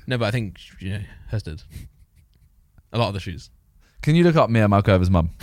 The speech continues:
Speaker 1: <laughs> Mum check. <laughs> Um, le-, le-, I've got something to say after this.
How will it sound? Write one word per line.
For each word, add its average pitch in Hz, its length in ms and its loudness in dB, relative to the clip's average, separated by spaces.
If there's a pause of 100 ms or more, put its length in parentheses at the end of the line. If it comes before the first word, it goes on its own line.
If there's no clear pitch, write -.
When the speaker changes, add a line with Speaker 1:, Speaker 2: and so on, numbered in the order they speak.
(400)
Speaker 1:
<laughs> 143 1000 -4
Mum 220 160 4
check. 190 380 0
<laughs> - 1400 2 (1000)
Um, 180 400 4 (320)
le-, 156 320 0
le-, 156 140 -4
I've 160 120 2
got 147 180 2
something 151 260 0
to - 100 -10
say 127 240 2
after 117 220 -4
this. 104 360 -8